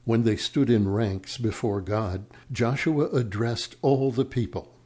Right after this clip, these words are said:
"If it does not please you to serve the Lord, decide today whom you will serve,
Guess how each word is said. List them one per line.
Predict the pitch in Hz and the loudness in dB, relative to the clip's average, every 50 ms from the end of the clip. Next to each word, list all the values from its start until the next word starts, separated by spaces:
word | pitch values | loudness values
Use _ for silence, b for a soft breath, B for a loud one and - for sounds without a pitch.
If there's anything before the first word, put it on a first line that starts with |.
| _ _ _ _ _ _ - | _ _ _ _ _ _ -2
"If | - 175 - | -2 0 0
it | 131 135 - - 113 | -2 -4 -4 -6 -4
does | 101 139 127 165 180 175 | -2 0 2 2 0 0
not | 185 160 151 156 151 - - | 0 0 0 0 -2 -6 -10
please | - - 139 135 147 147 117 117 143 | -4 2 2 4 4 2 0 -2 -2
you | 151 147 139 | -2 -2 -2
to | 143 - - 120 98 | -4 -4 -4 -4 -2
serve | 87 - - - - 139 139 143 139 135 131 127 | 0 0 0 2 2 2 2 2 2 0 -2 0
the | 120 143 131 | 0 0 2
Lord, | 117 127 143 135 107 87 76 69 71 - - b b b b b b b b b b - - | 2 2 2 2 2 2 -2 -6 -12 -16 -18 b b b b b b b b b b -14 -6
decide | 92 107 110 110 - - - - - 117 135 156 143 139 143 131 - - | -2 0 0 0 -2 -6 -6 -2 -2 -2 0 0 0 -2 -2 -4 -6 -4
today | - 135 117 113 110 131 139 127 107 92 95 107 117 | -2 -2 -2 0 2 2 2 2 2 0 0 -2 -2
whom | - - - - 139 123 123 120 113 123 | -4 -2 2 4 4 6 6 6 4 4
you | 123 120 117 | 4 2 2
will | 123 127 123 123 | 2 2 0 0
serve, | 117 - - - 147 156 143 104 87 76 - - | -2 -4 -4 -4 -2 -2 -4 -4 -6 -8 -10 -16